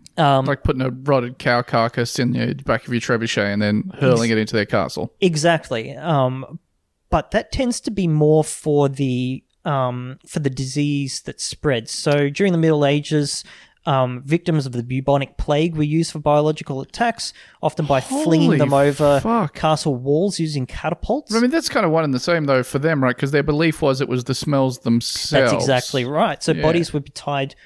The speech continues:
Speaker 1: along with cannonballs and shot towards the city area, which is absolutely fucked. That is a, a nightmare. So in thirteen forty-six, during the siege of Kaffa, uh, which is now in Crimea,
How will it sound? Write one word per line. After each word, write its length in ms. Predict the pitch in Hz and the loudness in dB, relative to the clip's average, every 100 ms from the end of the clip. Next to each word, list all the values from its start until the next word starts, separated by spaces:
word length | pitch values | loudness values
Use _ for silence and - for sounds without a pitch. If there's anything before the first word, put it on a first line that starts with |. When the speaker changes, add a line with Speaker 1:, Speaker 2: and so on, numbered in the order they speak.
| - - | -20 -6
Speaker 1:
along 220 | 139 143 | -2 0
with 160 | 135 - | -2 -6
cannonballs 720 | - 196 190 139 123 131 139 | -4 -2 0 0 -2 -2 -6
and 140 | 123 | -10
shot 360 | - - 151 - | -8 -4 -6 -6
towards 440 | 156 139 127 127 | -8 -2 -4 -4
the 100 | - | -10
city 380 | - 156 143 123 | -6 -4 -2 -4
area, 360 | 127 123 123 143 | -4 -6 -6 -6
which 240 | 139 - | -8 -8
is 80 | 156 _ - | -16 _ -8
absolutely 580 | 285 - 160 143 127 _ - _ _ _ _ _ _ | -6 -2 -2 -2 -10 _ -20 _ _ _ _ _ _
fucked. 500 | - - 131 - - | -14 -4 -4 -4 -8
That 160 | 208 202 | 2 2
is 140 | 160 | 4
a, 80 | 156 147 | 0 -2
a 100 | 170 | -4
nightmare. 600 | 143 143 143 143 127 107 | -2 -2 -2 -2 -6 -8
So 160 | - 156 | -4 -2
in 160 | 170 | -2
thirteen 300 | 160 214 214 | 0 0 0
forty-six, 440 | 180 160 - 220 - | -2 -4 -4 -8 -6
during 220 | 160 135 | -6 -4
the 80 | 120 | -4
siege 380 | - 156 147 117 | -4 -4 -4 -8
of 160 | - | -12
Kaffa, 540 | - 170 165 - 170 - _ _ _ _ _ _ _ _ _ - | -10 -8 -6 -2 -4 -4 _ _ _ _ _ _ _ _ _ -8
uh, 160 | 151 123 | -4 -2
which 180 | 127 - | -2 -4
is 120 | 123 | -6
now 200 | 123 117 | -4 -6
in 140 | 113 107 _ _ | -8 -12 _ _
Crimea, 480 | - 120 123 127 | -10 -6 -4 -4